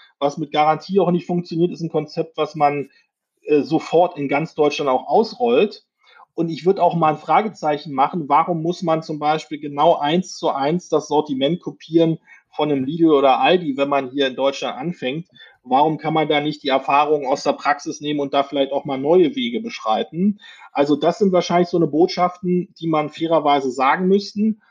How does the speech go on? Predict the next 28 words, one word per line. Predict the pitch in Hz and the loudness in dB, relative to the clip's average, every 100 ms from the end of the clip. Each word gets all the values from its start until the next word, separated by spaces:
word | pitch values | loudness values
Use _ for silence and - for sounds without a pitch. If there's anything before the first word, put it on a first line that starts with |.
| _ _ | _ _
Ob | 180 180 | -4 -4
die | 185 | 0
dann | 170 160 | 2 2
dazu | 160 165 - | 2 0 -2
führen, | 139 202 233 147 185 226 - _ - _ | -10 0 0 2 2 0 -4 _ -20 _
dass | 156 156 - | -2 -2 2
das, | 156 - - - | 0 0 -8 -2
äh, | 147 | -2
dass | 147 151 | -2 -4
man | 156 | -2
dann | 147 | -2
trotzdem | 165 180 185 160 | -2 0 0 0
weitermacht, | 156 170 156 156 - | 0 0 -2 -4 -4
weiß | 131 180 202 | -2 -2 -2
ich | 185 | 2
nicht. | 220 240 - _ _ _ | 2 0 -8 _ _ _
Vermutlich | - 170 156 185 240 220 208 | 0 2 4 4 4 2 2
würde | 185 185 | 4 4
man | 175 170 175 175 - _ | 4 4 4 0 -2 _
irgendein | - 185 170 | 2 2 2
Konzept | - 156 - 170 170 - | -4 -4 -2 -4 -4 -6
favorisieren, | 160 156 160 156 147 135 165 156 | -4 0 0 -2 -4 -2 -2 0
was | 147 147 | 0 -2
auf | 143 139 - | -4 -8 -8
bestimmte | - 151 147 139 | -8 -8 -8 -2
Ballungsräume | 123 123 139 120 117 110 107 | 2 2 2 -2 2 2 2
sich | 107 - | -2 -12
beschränkt. | - - 98 95 - | -10 -8 -8 -8 -14